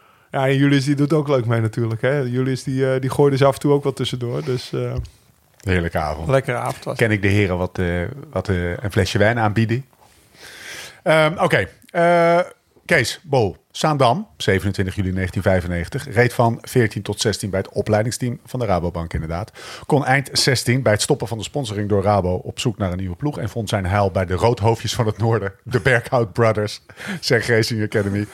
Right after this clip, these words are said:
Speaker 2: Misten een deel, <laughs> ja, kon niet laten liggen. Misten een deel van het seizoen,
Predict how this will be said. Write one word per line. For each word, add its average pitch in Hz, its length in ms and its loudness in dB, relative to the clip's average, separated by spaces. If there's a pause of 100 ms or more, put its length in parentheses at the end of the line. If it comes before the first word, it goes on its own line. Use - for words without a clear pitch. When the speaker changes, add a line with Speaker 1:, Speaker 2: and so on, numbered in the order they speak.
(240)
Speaker 2:
Misten 156 360 2
een 151 120 2
deel, 143 120 4
<laughs> - 240 -4
ja, 104 80 -2 (100)
kon 123 180 -2
niet 113 160 -2
laten 104 240 -2
liggen. 87 240 -12 (320)
Misten 151 360 2
een 151 160 2
deel 156 280 4
van 156 140 4
het 135 80 -6
seizoen, 147 480 -2